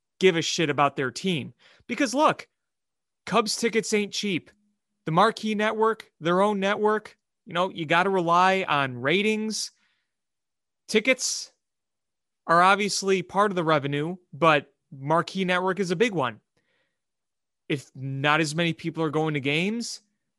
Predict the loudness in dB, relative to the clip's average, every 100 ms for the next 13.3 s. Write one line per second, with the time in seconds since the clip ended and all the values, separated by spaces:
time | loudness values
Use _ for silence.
0 | -4 -4 -2 0 0 0 -2 -4 -4 -6
1 | -6 -4 -2 -4 -2 0 2 0 -4 0
2 | 0 0 -2 -2 0 -2 -2 0 -2 -2
3 | -6 -4 -2 0 -2 -4 _ _ _ _
4 | 0 2 2 0 -6 -4 -2 2 2 0
5 | -2 -2 -2 -2 -4 -2 0 0 -2 -6
6 | -6 -2 0 2 0 -6 -14 _ _ _
7 | _ _ -8 -2 2 2 2 0 0 0
8 | 0 0 2 2 2 0 -2 -4 _ -4
9 | -2 2 2 2 -4 -16 _ _ _ _
10 | -6 2 4 2 _ _ _ -12 -12 -16
11 | _ _ -4 0 0 0 0 0 0 0
12 | 0 -2 -6 -10 -8 -8 0 4 4 2
13 | -4 -8